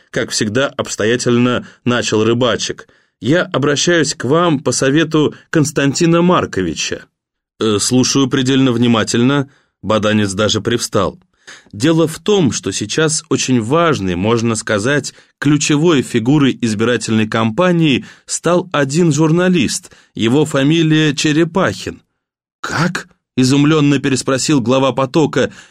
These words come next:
«Черепахин Иван Сергеевич из Лугани. Как сказал Константин Маркович, от него очень многое зависит. Президент, как всегда, прав. Нам очень, очень нужен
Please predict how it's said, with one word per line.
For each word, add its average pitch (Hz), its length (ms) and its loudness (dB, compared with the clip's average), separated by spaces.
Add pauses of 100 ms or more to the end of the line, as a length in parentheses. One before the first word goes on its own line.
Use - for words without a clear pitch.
(100)
«Черепахин 156 920 0
Иван 170 320 2
Сергеевич 165 840 0 (220)
из 160 200 0
Лугани. 151 640 0 (240)
Как 135 180 -4
сказал 135 360 0
Константин 135 540 0
Маркович, 156 600 0 (180)
от 131 180 -4
него 151 340 2
очень 170 360 0
многое 147 480 2
зависит. 156 640 -2 (320)
Президент, 120 460 0
как 127 180 -4
всегда, 143 360 -2
прав. 156 420 -2 (260)
Нам 123 380 -2
очень, 127 480 0 (120)
очень 175 340 2
нужен 151 520 2